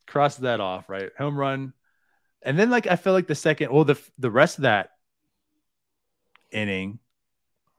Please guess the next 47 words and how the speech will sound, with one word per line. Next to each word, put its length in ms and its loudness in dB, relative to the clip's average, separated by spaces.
the 80 -16
second 380 -2
inning, 400 -6
it 40 -16
seemed 220 -4
like 160 0
maybe 220 0
he 40 0
was 100 -2
gonna 140 -2
turn 160 -4
around. 220 0
Maybe 120 -4
it 40 0
was 80 0
gonna 140 0
be, 140 0
like, 180 0
an 60 -2
effective 460 -2
Zach 280 -10
Thompson 360 -12
start. 300 -14
Then 100 -6
the 60 2
third 240 10
inning 240 2
came, 260 -14
and 280 0
we 100 -2
decided 340 -2
that's 200 -8
not 160 -10
gonna 140 -18
be 60 -16
the 60 -18
case. 400 -20
<laughs> 800 -20
That's 200 0
where 100 -4
the 80 -2
rest 140 -4
of 60 -16
the 60 -16
runs 140 -20
came 180 -20
in. 120 -20